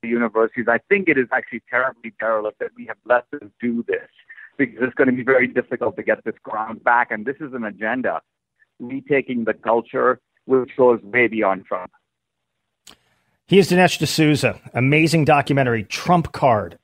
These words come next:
Speaker 2: Trump Card. You need to see this. It'll open your eyes. It'll keep you informed. And I am certainly so grateful that, uh, he's been here to spend some time with us today.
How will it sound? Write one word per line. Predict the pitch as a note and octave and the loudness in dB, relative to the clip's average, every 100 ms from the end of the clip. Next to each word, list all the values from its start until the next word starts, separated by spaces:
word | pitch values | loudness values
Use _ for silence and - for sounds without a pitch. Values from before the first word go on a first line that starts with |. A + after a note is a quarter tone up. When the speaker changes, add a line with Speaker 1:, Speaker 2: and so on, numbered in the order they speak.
| - | -16
Speaker 2:
Trump | - E3+ D#3+ | 0 0 2
Card. | - B2+ G#2 | 2 2 2
You | A2+ | -2
need | C3 D#3 | -2 -2
to | C#3+ | -4
see | C3+ - D#3 | -6 -2 -2
this. | D3 C#3 C#3 - - - _ | 0 0 -2 -8 -18 -20 _
It'll | A#2 A#2+ B2+ | 0 0 4
open | C#3 D3 | 2 2
your | C3+ C3 | 2 4
eyes. | C3 B2+ A#2+ | 4 2 0
It'll | B2 A2 | -4 -6
keep | - C#3+ - | -2 -2 0
you | B2+ | -2
informed. | A#2+ - B2+ B2 - _ _ _ | -4 -4 -4 -4 -8 _ _ _
And | A#2 | 0
I | B2+ | 2
am | A#2+ | 2
certainly | - C#3 B2 A#2+ | 2 0 0 -2
so | C3 | 0
grateful | A2+ B2 A#2 A#2 | 2 2 0 -2
that, | A2+ | -2
uh, | A#2+ A2+ | 0 0
he's | A2 A#2+ A2+ | 0 -2 -2
been | B2 | -4
here | A2 A#2+ | -2 -2
to | G#2+ | -2
spend | - A#2+ G#2 | -2 -2 -2
some | A2 | -2
time | A2 G#2+ | -2 -2
with | G2+ | -2
us | G2 | -4
today. | - G#2 | -4 -4